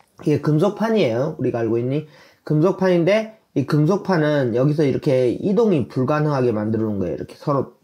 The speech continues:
완전 분리해 놓은 거예요. 그렇기 때문에 처음에 우리가 이제 여기 전원에 이렇게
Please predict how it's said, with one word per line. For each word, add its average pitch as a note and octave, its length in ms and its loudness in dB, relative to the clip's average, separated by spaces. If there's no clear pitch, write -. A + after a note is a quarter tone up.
완전 C3 380 0
분리해 F3+ 380 4
놓은 G#2+ 160 -2
거예요. F#2+ 320 -6
그렇기 F3 280 2
때문에 C#3 580 0
처음에 F#3+ 280 2
우리가 D#3 280 4
이제 C3+ 500 4
여기 C3+ 260 2
전원에 D#3+ 500 2
이렇게 C3+ 560 0